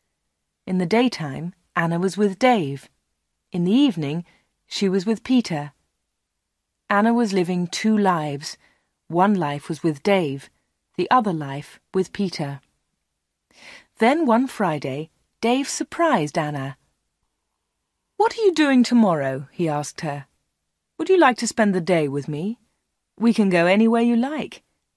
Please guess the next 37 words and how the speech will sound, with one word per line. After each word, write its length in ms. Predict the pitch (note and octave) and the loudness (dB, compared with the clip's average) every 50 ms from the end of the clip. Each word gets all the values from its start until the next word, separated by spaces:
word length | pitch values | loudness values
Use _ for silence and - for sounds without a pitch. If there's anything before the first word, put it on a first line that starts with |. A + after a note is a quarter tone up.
| _ _ - | _ _ -6
We 100 | - C#4+ | -6 -2
can 160 | A3+ G#3+ F#3+ | 0 0 0
go 180 | D#3+ D#3 D3+ D3 | 0 0 0 0
in 120 | D#3 F3+ | 0 2
my 180 | G3+ A3+ B3 C4 | 2 2 2 2
car." 520 | B3+ - D4+ D#4 C#4+ A#3 F3 C#3+ D3 D3+ _ _ _ _ _ _ _ _ _ _ _ _ _ _ _ _ _ _ _ _ _ _ _ _ _ _ _ - | 0 0 2 2 4 2 2 0 -4 -10 _ _ _ _ _ _ _ _ _ _ _ _ _ _ _ _ _ _ _ _ _ _ _ _ _ _ _ -8
"I'm 220 | - C4+ B3+ B3+ | -4 -2 0 0
sorry, 440 | A#3 - - D4 B3 A3 G3 G3+ F#3+ | 0 0 0 2 2 4 4 2 0
Dave," 440 | E3 F#3+ F3 E3+ E3+ F3+ G3 F#3+ - _ _ _ _ | 0 0 -2 0 0 -2 -2 -4 -6 _ _ _ _
said 260 | - - - F3+ E3+ E3+ | -12 -6 -4 -4 -2 -2
Anna, 300 | E3 E3+ E3+ F#3 G3+ - - - - _ _ _ - | -4 -4 -4 -4 -6 -6 -8 -20 -20 _ _ _ -4
"but 160 | - D#4 - - A#3+ _ - | -2 -2 -2 -4 -10 _ -6
Peter 340 | - D#4+ D#4 D4+ - A#3+ G#3+ | 2 2 2 4 4 2 2
wouldn't 260 | G3 G#3+ F3 G3+ G3 | 2 0 0 0 2
like 380 | G#3+ G#3 G#3 G#3 - - - F3+ | 4 4 4 4 2 -2 -4 -6
it." 280 | D#3 D#3 - - - _ _ _ _ _ _ _ _ _ _ _ _ _ _ _ - | -6 -6 -8 -12 -12 _ _ _ _ _ _ _ _ _ _ _ _ _ _ _ -2
"Don't 220 | - F#3 F3 D#3 | -2 -2 0 0
be 100 | - F3+ | -2 -4
silly," 640 | E3 - - - E3 D#3 D#3 D#3+ D3+ D3 D3 C#3+ - | -2 -2 -4 -2 0 0 0 0 0 -2 -4 -6 -10
said 340 | - - - - D#3 D3 C#3 | -14 -10 -6 -4 -4 -4 -4
Dave. 400 | - E3 D3+ D3 D3 D3 D3 - _ _ _ _ _ _ _ _ - | -4 -4 -4 -4 -6 -6 -8 -12 _ _ _ _ _ _ _ _ -4
"We 80 | E4 | -2
won't 240 | E4 F4 F4+ F4+ C4 - G#3+ | 0 2 0 0 0 0 0
go 100 | G3 F#3+ | 0 0
far. 540 | - - G3 F#3 F#3 E3+ C#3 C3+ D3+ F3+ _ _ _ _ _ _ _ _ _ _ _ _ _ - | -2 0 0 2 2 2 0 -2 -6 -12 _ _ _ _ _ _ _ _ _ _ _ _ _ -2
I'll 140 | - G3+ F#3+ | 0 0 0
close 380 | F3+ - A#3+ C4+ C#4+ E4 D#4+ - | 0 2 4 4 6 4 4 2
the 100 | - D#4+ | 0 -2
shop 280 | - - G3 E3 - | 0 2 0 0 0
at 120 | G#3+ F3 F#3 | -2 -4 0
lunchtime, 640 | G3 - F3+ D#3+ - - - D#3+ C#3+ C3+ C3+ D#3+ F3 _ _ _ _ _ _ _ _ | 0 0 0 -2 -6 -8 -6 -6 -6 -6 -6 -10 -12 _ _ _ _ _ _ _ _
and 160 | - C#4 B3 G#3 | -6 -4 -2 -2
we 100 | G3+ F3+ | -2 -2
can 180 | - G3 F#3 | 0 -2 0
go 160 | F3+ G#3 A3+ | 2 2 0
to 120 | A3 - C#4 | 0 0 0
Lydney." 580 | C4 C#4 D#4+ - - G3 D#3+ C#3+ C3+ C#3 C3+ | 2 2 2 2 0 -2 -4 -4 -6 -8 -10